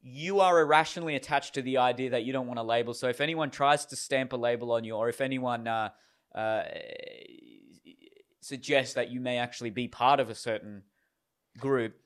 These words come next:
you immediately, "Oh, no, no, no, no, no, no, that's not my identity. I'm the, I'm the non-ideological person." And you actually become irrational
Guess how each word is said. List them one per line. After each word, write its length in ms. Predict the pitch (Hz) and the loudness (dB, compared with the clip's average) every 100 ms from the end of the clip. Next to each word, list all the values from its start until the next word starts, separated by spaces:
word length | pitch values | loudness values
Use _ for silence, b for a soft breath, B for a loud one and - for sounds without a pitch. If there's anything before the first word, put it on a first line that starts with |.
| - | -6
you 200 | 143 151 | -4 -2
immediately, 520 | 147 165 156 139 143 | 0 2 2 0 0
"Oh, 180 | 135 160 | 2 4
no, 120 | 170 | 4
no, 100 | 175 | 2
no, 120 | 175 | 0
no, 100 | 165 | 0
no, 120 | 151 | 0
no, 120 | 139 | 0
that's 220 | 120 131 147 | 2 0 0
not 100 | 135 | 0
my 180 | 135 | 0
identity. 480 | 127 127 131 123 101 | 0 0 -2 -2 -6
I'm 240 | 107 123 135 | -6 -4 0
the, 200 | 139 - | 0 4
I'm 260 | 131 151 | 4 2
the 60 | 147 | -4
non-ideological 1120 | 139 139 143 139 - 135 131 123 127 123 123 | -2 0 0 -4 0 0 2 -2 -4 -4 -10
person." 440 | 107 113 104 104 113 | -8 -6 -6 -8 -8
And 100 | 127 | -4
you 80 | |
actually 380 | 143 151 - 143 | -2 -2 -6 -8
become 340 | 123 113 143 127 | -8 -4 -2 -2
irrational 680 | 117 135 135 127 120 107 | 2 2 2 -4 -4 -4